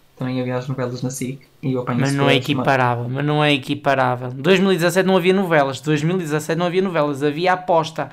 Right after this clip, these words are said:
Speaker 2: A, a, não sei que apostas havia, mas que a audiência estava em lama total, estava.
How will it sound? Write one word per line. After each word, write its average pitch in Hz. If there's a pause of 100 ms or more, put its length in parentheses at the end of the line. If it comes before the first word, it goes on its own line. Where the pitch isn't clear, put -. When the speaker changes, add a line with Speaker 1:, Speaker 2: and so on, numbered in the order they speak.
(360)
Speaker 2:
A, 175
a, - (640)
não 208
sei 226
que 233
apostas 208
havia, 208
mas 220
que 226
a 202
audiência 202
estava 170 (680)
em 190
lama 185
total, 160
estava. 127